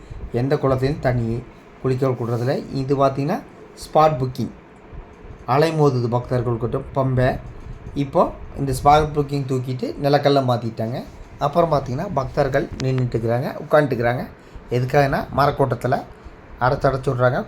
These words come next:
கூட்டம் கட்டுக்க-, கட்டுக்கடங்காத கூட்டம். அப்புறம் பார்த்தீங்கன்னா, இங்க பார்த்தீங்கன்னா, சபரிமலை ஐயப்பன் கோயிலுக்குள்ள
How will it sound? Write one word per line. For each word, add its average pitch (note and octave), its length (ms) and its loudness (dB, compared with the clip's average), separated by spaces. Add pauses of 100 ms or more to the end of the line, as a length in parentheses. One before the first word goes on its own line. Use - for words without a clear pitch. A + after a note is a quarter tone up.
கூட்டம் E3 360 2
கட்டுக்க-, C#3 520 4 (340)
கட்டுக்கடங்காத C#3 760 4
கூட்டம். A2 280 -4 (340)
அப்புறம் B2+ 280 -2
பார்த்தீங்கன்னா, B2 220 2
இங்க C3 240 0
பார்த்தீங்கன்னா, B2+ 380 0
சபரிமலை C3 520 0 (500)
ஐயப்பன் C3+ 360 0
கோயிலுக்குள்ள C3 500 2